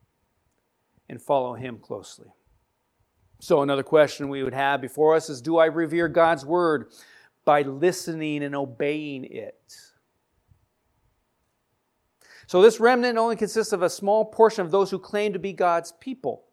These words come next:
And the picture for the rest of them is not very pretty. In verse eleven, the remaining who forsake God, we notice there's this drastic change as Isaiah begins to describe the judgment that will come.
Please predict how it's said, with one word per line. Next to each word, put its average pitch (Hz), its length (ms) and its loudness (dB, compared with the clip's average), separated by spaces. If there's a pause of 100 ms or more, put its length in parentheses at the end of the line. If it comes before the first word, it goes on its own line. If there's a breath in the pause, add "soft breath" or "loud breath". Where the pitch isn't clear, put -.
(920)
And - 80 -12
the 120 60 -10
picture 180 300 -6
for 170 160 -4
the 151 100 0
rest 196 440 -2
of 143 140 -4
them 143 500 -4
is - 80 -20
not 165 400 -8
very 165 380 -10
pretty. 143 420 -12 (1800)
In 139 60 -12
verse 156 220 2
eleven, 151 400 8
the 135 80 -6
remaining 143 640 -6 (320 soft breath)
who 156 140 -6
forsake 170 580 0
God, 110 360 -6
we 139 120 -8
notice 156 280 -4
there's 151 260 -6
this 127 320 -8
drastic 160 640 2
change 175 540 -6
as 127 100 -10
Isaiah 143 400 0
begins 147 360 -4
to 147 60 -18
describe 151 440 0
the 151 40 -4
judgment 151 520 0
that 143 100 -6
will 135 80 -14
come. 151 200 -8